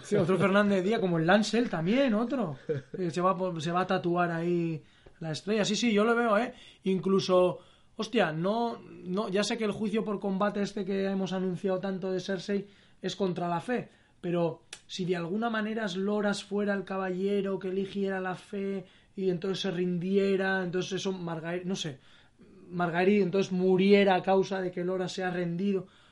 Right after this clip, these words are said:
Speaker 1: No sé, algún rollo así, ¿eh? Yo, mm, estoy con José en que yo creo que Loras tiene, eh,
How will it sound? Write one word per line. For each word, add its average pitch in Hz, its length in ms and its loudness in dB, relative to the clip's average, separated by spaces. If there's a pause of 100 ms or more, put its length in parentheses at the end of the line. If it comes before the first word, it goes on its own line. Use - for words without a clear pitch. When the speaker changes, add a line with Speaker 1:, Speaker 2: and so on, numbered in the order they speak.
(140)
Speaker 1:
No 220 100 -2
sé, 208 80 0
algún 196 220 2
rollo 262 220 2
así, 214 220 0
¿eh? 202 120 4
Yo, 240 300 0 (360)
mm, 190 260 -8
estoy 185 320 -2
con 226 220 2
José 220 280 -2
en 254 100 -4
que 170 480 0
yo 180 120 0
creo 214 160 -2
que 208 120 -2
Loras 208 580 0 (380)
tiene, 190 640 0
eh, 156 120 -10